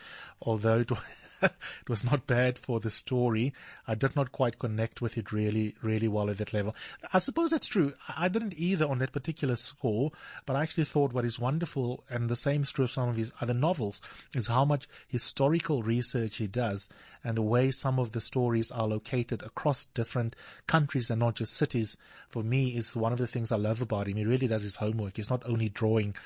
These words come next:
on experiential knowledge when he sets out to plot his characters, and his books are also very dense, even though they are deceptively slim, uh, in the sense that they are often very subtle intertextual, uh, products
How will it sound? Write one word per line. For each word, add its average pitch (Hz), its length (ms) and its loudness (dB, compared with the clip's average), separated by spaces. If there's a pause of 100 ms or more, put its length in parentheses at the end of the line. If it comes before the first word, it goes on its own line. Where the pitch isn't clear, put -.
(220)
on 107 340 0
experiential 110 680 0
knowledge 104 460 0
when 104 100 -2
he 101 60 -2
sets - 340 0
out 104 200 -4
to - 80 -4
plot - 360 -2 (240)
his 107 220 0
characters, 107 600 0
and 104 120 0
his 104 100 0
books - 260 2
are 120 60 2
also 120 400 2 (340)
very 135 360 2
dense, 107 420 0
even 113 200 -4
though 104 140 0
they 104 120 -2
are 101 60 -2
deceptively 107 580 -2
slim, 113 480 0 (420)
uh, 107 200 0
in 110 120 -2
the 110 60 -2
sense 113 340 0
that 104 200 -2
they 104 200 -2
are 107 200 -4
often 127 360 2 (320)
very 139 220 2
subtle 120 580 2 (340)
intertextual, 123 880 0 (320)
uh, 101 380 0 (100)
products - 600 0